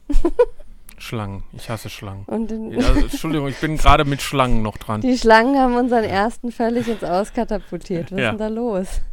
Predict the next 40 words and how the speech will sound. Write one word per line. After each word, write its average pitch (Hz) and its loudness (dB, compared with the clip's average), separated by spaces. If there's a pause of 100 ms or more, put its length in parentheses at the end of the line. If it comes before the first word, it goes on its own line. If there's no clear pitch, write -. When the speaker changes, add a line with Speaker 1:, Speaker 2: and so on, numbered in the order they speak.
Speaker 2:
Ich - -14
hasse 104 -10
Schlangen. 92 -14 (1500)
Speaker 1:
Echt? - -4
Aber 220 4
das, 233 -2 (180)
das 208 -6
habe 254 -2
ich 277 -10
schon 247 -6
ein 202 -8
paar 233 -4
Mal 294 -4
gehört, 214 -6
dass 185 -10
Leute 185 -6
Schlangen 190 -8
richtig 202 -14
eklig 208 -6
finden. 226 -10
Speaker 2:
Ja. 113 -2 (260)
Speaker 1:
Warum 220 0
denn? 233 -2
Man 202 -4
hat 262 -6
doch 269 -8
so 214 -4 (440)
im 208 -4
Ko-, - -10 (160)
also 202 2 (640)
ich - 0
zum 277 -4
Beispiel 254 -2
finde 240 -4
Spinnen 214 -2
nicht 160 -6
so 160 -12
richtig 151 -14
geil, 143 -4
ne? 262 -4